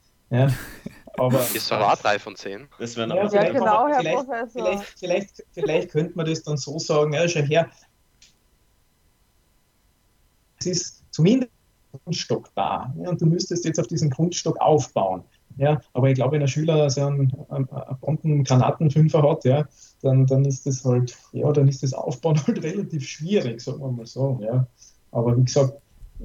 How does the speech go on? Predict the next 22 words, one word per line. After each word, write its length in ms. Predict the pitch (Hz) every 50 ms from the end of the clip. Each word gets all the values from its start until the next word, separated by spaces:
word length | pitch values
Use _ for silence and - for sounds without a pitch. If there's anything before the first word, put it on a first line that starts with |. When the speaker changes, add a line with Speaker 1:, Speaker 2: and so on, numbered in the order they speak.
| - - - - _ _ _ _ _ _
Speaker 1:
man 180 | - 160 180 180
soll 200 | - 220 226 214
immer 280 | 214 214 226 240 226 220
irgendwie 360 | 220 226 226 208 202 196 190
das 140 | 196 196 -
Positive 600 | - 139 139 131 127 123 117 - 123 117 117 117
heraussuchen, 800 | 110 110 113 113 123 131 127 - - 127 123 127 127 - 135 -
ja, 160 | 143 147 151
das 140 | 143 135 131
Speaker 5:
Also 60 | 131
Speaker 1:
ist, 200 | 131 131 185 196
Speaker 5:
jetzt 240 | 190 190 185 - _
habe 180 | 208 202 185 190
ich 40 |
ein 60 | 190 185
bisschen 260 | - 196 - 220 214
Speaker 1:
das 100 | - -
Speaker 5:
Schiss 240 | - 226 196 175 170
vor 100 | 190 190
der 100 | 185 180
ersten 300 | 175 185 180 - - 196
Italienisch-Schularbeit. 960 | 185 180 185 180 185 185 180 185 190 - - 202 190 190 190 196 214 - 294